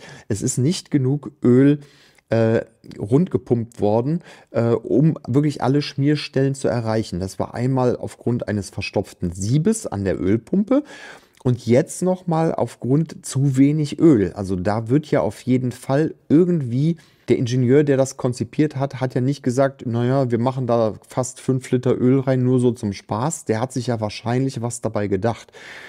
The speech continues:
So, und, ähm, wenn man auf einmal nur noch mit, mit anderthalb Liter oder so durch die Gegend fährt, na ja, dann ist es einfach zu wenig. So. Und es besteht also die Möglichkeit einmal, dass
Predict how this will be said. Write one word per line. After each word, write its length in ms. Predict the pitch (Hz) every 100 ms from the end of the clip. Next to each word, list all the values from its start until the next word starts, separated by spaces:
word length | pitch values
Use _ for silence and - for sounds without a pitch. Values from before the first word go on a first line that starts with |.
| -
So, 240 | - 104 101
und, 500 | - 104 104 104 -
ähm, 320 | 101 101 98 107 -
wenn 220 | 98 110
man 180 | 113 98
auf 180 | -
einmal 220 | 98 113 113
nur 160 | 113
noch 220 | 117 113
mit, 320 | 104 98 - 110
mit 360 | 98 - - _
anderthalb 600 | 101 98 92 - 120 143
Liter 280 | 143 - 139
oder 200 | 131 131
so 140 | 139
durch 180 | 135 135
die 100 | 123
Gegend 280 | 131 135 135
fährt, 240 | 139 131
na 140 | 123 120
ja, 140 | 123
dann 160 | 120 -
ist 160 | 113 110
es 160 | 135
einfach 300 | - 98 110
zu 240 | - - 107
wenig. 340 | 98 80 76
So. 240 | - 87 - - - - - - 127 -
Und 420 | - 123 127 - _ _ _ _ _ _ -
es 100 | -
besteht 360 | 131 - 127 113
also 180 | 98
die 80 | 101
Möglichkeit 840 | 101 113 110 98 - - 90 92 -
einmal, 340 | 98 87 78 _ _ -
dass 380 | 98 85 -